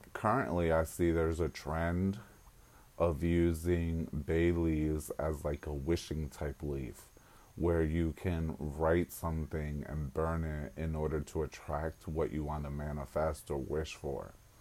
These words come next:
In our tradition, bay leaves also serve to be a very protective plant. It's considered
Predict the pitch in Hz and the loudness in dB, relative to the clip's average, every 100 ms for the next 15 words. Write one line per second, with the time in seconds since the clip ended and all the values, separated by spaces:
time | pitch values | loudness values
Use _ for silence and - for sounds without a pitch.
0 | - - - - - - - - 101 98 | -20 -20 -20 -20 -20 -20 -20 2 6 6
1 | 90 90 - - 95 117 117 113 92 87 | 6 2 0 0 4 4 2 0 4 2
2 | 78 90 85 80 65 76 - 87 92 98 | 2 -2 0 -2 -4 -4 2 4 6 6
3 | 95 90 85 80 - - 92 92 117 104 | 4 4 4 2 -2 0 2 4 2 2
4 | - 85 82 - 80 80 80 73 82 92 | 2 2 2 0 0 0 -2 2 4 4
5 | 101 104 90 - 87 - 85 76 - - | 2 0 -2 0 -2 0 -2 -2 -6 -10
6 | 73 67 - - - - - - 95 - | -8 -8 -12 -20 -20 -20 -6 2 2 2
7 | - 95 85 92 92 104 | 0 0 2 2 2 2